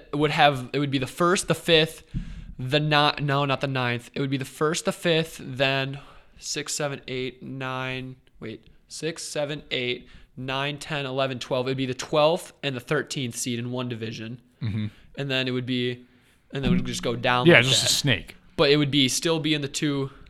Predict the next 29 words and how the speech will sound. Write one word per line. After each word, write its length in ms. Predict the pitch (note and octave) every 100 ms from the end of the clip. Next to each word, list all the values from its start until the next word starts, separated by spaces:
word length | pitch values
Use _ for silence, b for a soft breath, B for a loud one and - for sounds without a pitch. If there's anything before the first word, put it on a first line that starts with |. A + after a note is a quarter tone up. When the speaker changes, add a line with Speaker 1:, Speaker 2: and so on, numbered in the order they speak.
| - - - _ - - _ - - - -
Speaker 1:
So 360 | - C3+ A#2+ C3+ -
Tampa 300 | - D3 C3+
wouldn't 280 | A#2 A#2+ G#2+
be 140 | A#2
with 260 | A2+ G2+ -
Jacksonville 540 | - G2+ A2 G#2 G2+ G2+
'cause 180 | -
that's 200 | G#2 G2+ -
A 100 | A2
F 100 | G2
C, 180 | - G#2+
N 100 | G2+
F 80 | -
C. 280 | - - -
But 120 | -
Speaker 2:
Yeah. 180 | C3+ F#2+
Speaker 1:
like, 340 | E2+ - - - _ b b b b b
I 100 | C#3
think 220 | D3 D3+ C#3
that 180 | B2+
would 120 | C3+ B2+
be 100 | B2
a 60 |
really 260 | A#2+ A#2 A2
interesting 460 | A#2 A2+ A2 A#2 A#2
way 160 | G#2
to 80 | F#2+
do 220 | G2 E2
it. 180 | E2 -